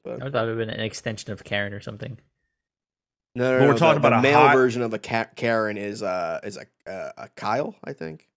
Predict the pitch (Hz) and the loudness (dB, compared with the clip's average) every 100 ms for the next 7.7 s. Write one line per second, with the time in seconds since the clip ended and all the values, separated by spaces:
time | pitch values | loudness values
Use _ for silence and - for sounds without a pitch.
0 | _ _ _ _ _ 127 110 113 160 220 | _ _ _ _ _ -6 -6 -6 -8 -10
1 | _ _ _ 107 101 _ _ _ _ _ | _ _ _ -16 -16 _ _ _ _ _
2 | _ _ _ _ - 202 160 135 - 208 | _ _ _ _ 2 4 4 0 2 6
3 | 226 202 151 139 - 139 123 - 143 151 | 8 8 8 4 0 0 0 2 2 4
4 | 175 214 196 143 143 131 131 151 113 85 | 4 4 4 2 2 0 4 4 4 0
5 | 101 117 135 - - 110 113 104 - 101 | 0 0 0 -6 -12 -6 -4 -6 -10 -18
6 | - _ 95 113 - 107 - 147 117 104 | -18 _ -10 -8 -8 -6 0 0 0 -4
7 | 104 110 120 117 107 101 98 | -4 -2 -2 2 2 2 2